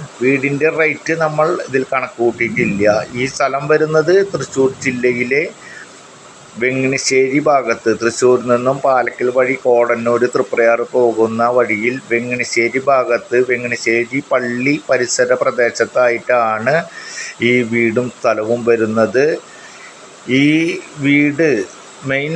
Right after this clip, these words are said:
ബസ് റൂട്ടിൽ നിന്നും ഏകദേശം നൂറ് മീറ്റർ മാത്രം ഡിസ്റ്റൻസിലാണ് ഈ വീടും സ്ഥലവും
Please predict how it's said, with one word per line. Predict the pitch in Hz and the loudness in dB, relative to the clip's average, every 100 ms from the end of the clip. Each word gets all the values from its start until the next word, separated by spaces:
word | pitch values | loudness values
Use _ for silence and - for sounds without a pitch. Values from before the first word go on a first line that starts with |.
| 156 | 0
ബസ് | 156 - 143 | 0 2 2
റൂട്ടിൽ | 139 147 143 | 2 2 2
നിന്നും | 139 143 156 151 | 2 2 2 0
ഏകദേശം | 127 123 131 - 143 139 | 0 0 0 0 -2 0
നൂറ് | 135 135 131 156 151 | -2 0 2 0 2
മീറ്റർ | 135 113 139 139 | -2 -2 -2 0
മാത്രം | 127 120 131 135 | 0 0 -2 -4
ഡിസ്റ്റൻസിലാണ് | 131 - 113 113 120 113 104 120 147 117 | -6 -2 -4 -2 2 2 2 -2 -2 -4
ഈ | 120 113 | -4 0
വീടും | 120 117 117 113 | 0 0 -2 -2
സ്ഥലവും | 117 107 110 | 0 2 2